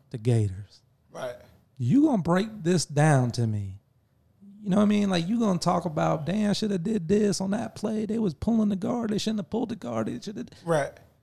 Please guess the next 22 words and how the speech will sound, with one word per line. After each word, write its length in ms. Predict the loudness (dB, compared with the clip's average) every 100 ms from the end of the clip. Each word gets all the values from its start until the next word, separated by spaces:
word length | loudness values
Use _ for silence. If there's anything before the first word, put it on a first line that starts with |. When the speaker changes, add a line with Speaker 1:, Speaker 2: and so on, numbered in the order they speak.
| _ _
Speaker 1:
Well, 120 | -8 -4
how 160 | -4
come 180 | 0 0
you 120 | 2
can 180 | 2 2
look 160 | 2 -2
at 140 | -4
things 280 | 0 2 2
that 280 | -2 0 2
way, 380 | 4 4 0 -4 _ _ -6
but 100 | -2
when 140 | -2
it 120 | -4
comes 340 | -4 -2 -2 -2
to 380 | -2 0 -2 -8 _
a 40 |
minimum 360 | -2 0 0 2
wage 440 | 2 2 2 -2
discussion, 720 | -10 -10 -4 -4 -4 -4 -4 -4
or, 120 | -4
or 140 | -4
Speaker 2:
Dead. 320 | -2 -4 -4